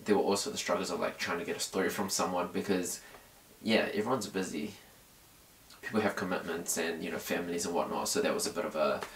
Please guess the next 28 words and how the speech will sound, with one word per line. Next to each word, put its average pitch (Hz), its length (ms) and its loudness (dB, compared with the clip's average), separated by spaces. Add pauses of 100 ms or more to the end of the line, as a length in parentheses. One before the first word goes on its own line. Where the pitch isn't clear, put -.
(160)
a - 40 -4
bit - 140 -2
of - 80 -4
a - 40 -6
struggle 76 420 2
there. 135 300 4 (200)
The - 140 0 (120)
great 120 340 8
thing 131 180 2
about 101 220 8
this - 100 2
project - 400 0
though 147 220 6
is, - 180 2
like, 101 200 2
you 113 120 2
meet 110 460 4
people 104 200 -2
from 95 280 0 (100)
all 95 260 6
walks - 300 -2
of - 100 -10
life, - 340 0
like, - 180 0
the - 120 2
individuals, 98 600 6
their 85 100 0
stories. 92 560 4